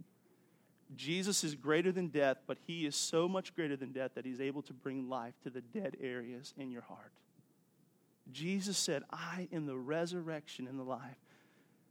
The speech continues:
And he was speaking not just to this moment with Lazarus, but he was speaking to his own resurrection that was to come just in just a little while.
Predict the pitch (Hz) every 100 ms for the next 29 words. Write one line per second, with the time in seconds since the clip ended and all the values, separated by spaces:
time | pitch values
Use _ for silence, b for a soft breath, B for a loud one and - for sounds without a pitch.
0 | b _ _ _ - 156 147 - - -
1 | 196 214 233 220 196 160 180 - 208 -
2 | - 196 196 - 170 175 180 156 139 127
3 | 135 156 165 175 165 156 131 123 - -
4 | 180 180 202 202 208 - _ _ _ _
5 | _ _ _ _ _ _ _ - - -
6 | 147 147 143 151 170 185 175 170 185 180
7 | 185 170 131 143 - - - 165 165 151
8 | 160 160 143 143 165 - 170 160 147 127
9 | 143 160 175 180